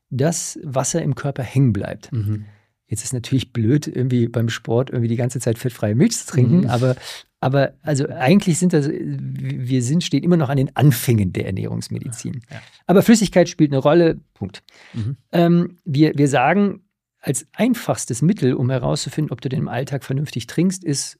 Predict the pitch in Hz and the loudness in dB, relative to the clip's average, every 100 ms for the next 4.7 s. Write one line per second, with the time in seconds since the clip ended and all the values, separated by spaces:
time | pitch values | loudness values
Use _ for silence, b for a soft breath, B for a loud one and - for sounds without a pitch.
0 | - 151 175 - 175 175 - 120 - 123 | -4 0 0 0 -2 -2 -6 -8 -4 -4
1 | 117 175 175 151 131 139 139 123 120 - | -2 -4 -2 -4 -4 -4 -2 -2 -2 -2
2 | 113 131 170 165 - - 147 170 185 185 | 0 0 0 -4 -6 -4 -2 0 0 0
3 | 117 135 160 156 - 127 127 143 120 185 | 0 2 2 0 0 -2 -2 -2 0 4
4 | 170 117 117 113 123 165 233 | 4 2 -2 -2 -2 -2 -4